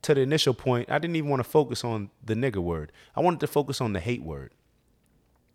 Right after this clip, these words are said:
I think that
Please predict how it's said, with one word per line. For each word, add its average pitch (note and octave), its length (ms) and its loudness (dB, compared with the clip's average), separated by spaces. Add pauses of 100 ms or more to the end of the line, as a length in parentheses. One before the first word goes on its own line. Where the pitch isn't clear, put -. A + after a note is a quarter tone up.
(3000)
I C#3+ 80 -4
think G#3+ 380 0
that D3 460 4